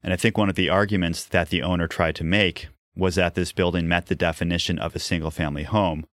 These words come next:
because the people who were living there were acting as a family. This isn't defined in building codes, but family is defined in some land use ordinances.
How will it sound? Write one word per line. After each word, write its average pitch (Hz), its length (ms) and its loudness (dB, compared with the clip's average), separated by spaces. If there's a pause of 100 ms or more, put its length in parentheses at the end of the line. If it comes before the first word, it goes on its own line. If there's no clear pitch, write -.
(120)
because 87 300 -2
the 82 100 -2
people 92 340 -4
who 87 100 -2
were 82 120 0
living 104 360 2
there 78 320 -2 (460)
were 85 320 0
acting 82 480 -2
as 78 300 -4
a 73 120 -6
family. 90 640 0 (300)
This 104 160 -2
isn't 127 220 0
defined 101 460 2
in 87 380 0 (160)
building 120 320 4
codes, 82 380 0
but 85 280 0 (200)
family 139 420 2
is 143 160 2
defined 98 540 2
in 92 240 0
some 98 360 0
land 110 320 2
use 87 340 0
ordinances. 73 760 -4